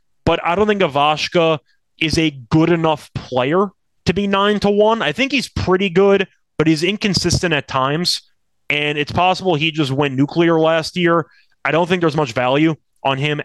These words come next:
at nine to one. Now, if you wanna actually pull up his draw, it's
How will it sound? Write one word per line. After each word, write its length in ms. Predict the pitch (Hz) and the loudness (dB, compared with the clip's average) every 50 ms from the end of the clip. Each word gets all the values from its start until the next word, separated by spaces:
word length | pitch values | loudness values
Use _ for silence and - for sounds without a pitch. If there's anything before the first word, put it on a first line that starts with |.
| - | -4
at 240 | 135 139 139 - 139 | -4 -4 -4 -4 -4
nine 260 | 139 135 139 135 139 123 | -4 -4 -2 -4 -4 -4
to 80 | 131 | -2
one. 360 | 127 117 117 123 139 175 185 - _ - - - _ - | -2 0 0 0 0 -2 -4 -8 _ -20 -20 -10 _ -4
Now, 60 | 139 | -4
if 80 | 131 135 | -2 0
you 100 | 156 160 | 2 2
wanna 200 | 196 226 233 220 | 4 4 2 2
actually 280 | 220 196 - 214 190 | 0 0 0 -2 -4
pull 260 | - - 190 185 185 | -2 -2 -2 0 0
up 120 | 180 170 - | 0 0 0
his 260 | 165 165 151 135 120 | -2 -4 -4 -4 -6
draw, 480 | 107 120 117 131 135 147 160 170 170 165 _ _ _ _ _ - | -4 -2 0 2 4 4 4 2 0 -2 _ _ _ _ _ -4
it's 180 | 165 165 - | -4 -4 -4